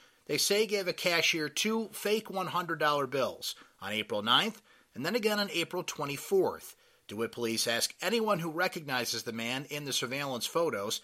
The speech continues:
to send tips to tips at town of dewitt dot com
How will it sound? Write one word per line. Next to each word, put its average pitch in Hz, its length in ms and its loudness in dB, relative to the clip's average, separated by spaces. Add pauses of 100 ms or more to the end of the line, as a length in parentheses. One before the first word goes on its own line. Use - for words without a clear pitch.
(160)
to - 80 -6
send 185 340 4
tips - 460 0 (280)
to 220 340 2 (280)
tips - 520 4 (100)
at 127 260 -4
town 143 320 0
of 113 100 -4
dewitt 127 360 -2
dot 120 280 2
com 110 440 2